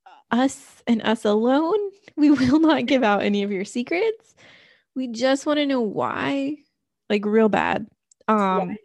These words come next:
Speaker 2: you do the things that you do? <laughs>
Speaker 1: Yes. As for the women,
Speaker 2: Oh, yeah, let's hear this.
Speaker 1: it literally, all I could find was they, it just doesn't look as good wet as it does dry for the women.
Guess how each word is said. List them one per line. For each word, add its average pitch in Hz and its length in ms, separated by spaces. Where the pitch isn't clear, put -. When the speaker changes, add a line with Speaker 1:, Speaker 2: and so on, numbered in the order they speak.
Speaker 2:
you 190 100
do 175 420
the 156 140
things 160 380
that 170 140
you 175 120
do? 160 440
<laughs> - 160
Speaker 1:
Yes. - 480
As 269 200
for 330 100
the 285 120
women, 208 640
Speaker 2:
Oh, 196 100
yeah, 170 200
let's 170 220
hear 160 120
this. 151 380
Speaker 1:
it 254 140
literally, 262 680
all 202 180
I 214 80
could 214 160
find 196 240
was 185 280
they, 208 200
it 226 160
just - 340
doesn't 214 340
look 190 260
as 175 240
good 165 240
wet 175 320
as 170 160
it 165 100
does - 400
dry - 400
for - 120
the 170 80
women. 233 380